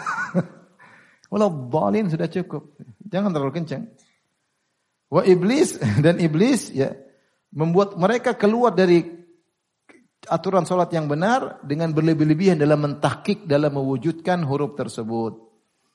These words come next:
Dan buat mereka, wa yashghaluhum bil mubalaghati fil huruf an fahmi tilawah. Yang kedua yang jadi masalah, sudah salah terlalu berlebih-lebihan.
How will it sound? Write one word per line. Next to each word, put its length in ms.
Dan 240
buat 160
mereka, 640
wa 160
yashghaluhum 720
bil 160
mubalaghati 800
fil 160
huruf 400
an 160
fahmi 320
tilawah. 560
Yang 280
kedua 200
yang 80
jadi 80
masalah, 720
sudah 320
salah 320
terlalu 240
berlebih-lebihan. 480